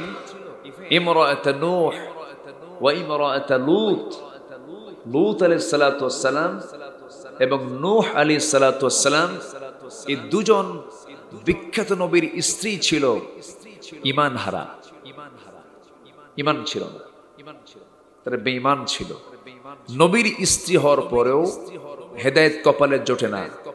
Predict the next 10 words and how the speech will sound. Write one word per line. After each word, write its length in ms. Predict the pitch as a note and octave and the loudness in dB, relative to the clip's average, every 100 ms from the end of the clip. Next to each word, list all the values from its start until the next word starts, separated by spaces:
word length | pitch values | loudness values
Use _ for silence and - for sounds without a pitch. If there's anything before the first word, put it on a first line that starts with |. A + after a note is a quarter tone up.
| C#3+ C#3 - B2 A#2 | -16 -16 -18 -4 2
আবার 300 | C#3 C#3+ B2 - - - - - | 6 6 4 -2 -10 -16 -18 -14
ফেরাউনের 640 | - - F3 A3+ A#3 A3+ | -8 4 8 10 8 6
বউ 260 | D#3+ G3 G3+ | 8 10 10
হওয়ার 240 | E3 E3+ | 10 4
পরেও 520 | C#3+ C3+ C3+ D3 F#3 E3 | 4 4 6 6 4 2
হেদায়েত 400 | - B2+ D#3 D#3 D3+ D3+ | -2 2 4 4 4 4
কপালে 460 | C#3+ C#3+ C#3 B2+ | 6 6 6 4
আসে 340 | - C3 - G3 | 6 8 8 8
না 120 | G#3 | 8
নাই? 280 | G3+ D3 | 8 6